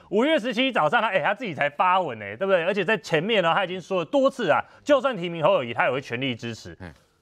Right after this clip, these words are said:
Speaker 1: 过，想了两天，哎，发现不对劲，开始这边对外放话，讲说，啊，这个会面的过程啊，讲说国民党耍他。
Speaker 2: 嗯。
Speaker 1: 请问一下，这是党中央讲的还是郭台铭讲？摆明就是郭台铭讲的嘛。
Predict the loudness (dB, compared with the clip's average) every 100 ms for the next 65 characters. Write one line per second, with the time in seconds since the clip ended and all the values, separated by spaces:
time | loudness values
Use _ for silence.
0 | _ -6 -2 -2 -2 -2 -2 -2 -2 0
1 | 0 0 -2 0 0 0 -2 -6 -4 -4
2 | -4 -8 -6 -4 -4 -6 -6 0 2 2
3 | 2 0 0 0 -2 -6 -2 0 0 0
4 | 2 2 0 -2 0 0 0 -2 -2 -2
5 | 0 0 0 0 -2 -2 -2 0 -2 -4
6 | -20 -16 -6 -2 2 2 2 -2 -4 -2
7 | -2 -2 -6 -4 -4 -2 -2 -2 -6 -12
8 | -16 -2 0 0 -2 -2 -2 2 2 0
9 | -4 -2 -2 2 2 0